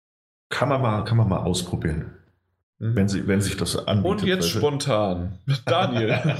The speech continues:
Speaker 1: Hast du dir was ausgedacht?
Speaker 2: Nö. Ach so, doch, natürlich.
Speaker 1: Ach so,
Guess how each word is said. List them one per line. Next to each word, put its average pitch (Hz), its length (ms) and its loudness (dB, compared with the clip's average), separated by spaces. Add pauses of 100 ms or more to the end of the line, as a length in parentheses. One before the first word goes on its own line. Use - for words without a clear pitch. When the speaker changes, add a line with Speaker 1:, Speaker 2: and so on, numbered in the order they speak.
(2500)
Speaker 1:
Hast - 100 -6
du 110 40 0
dir 107 100 2
was 104 140 2
ausgedacht? - 640 -2 (540)
Speaker 2:
Nö. 104 240 0 (1900)
Ach 120 100 0
so, 165 220 0
doch, 143 280 -2
natürlich. 120 560 0 (380)
Speaker 1:
Ach - 80 4
so, 82 280 0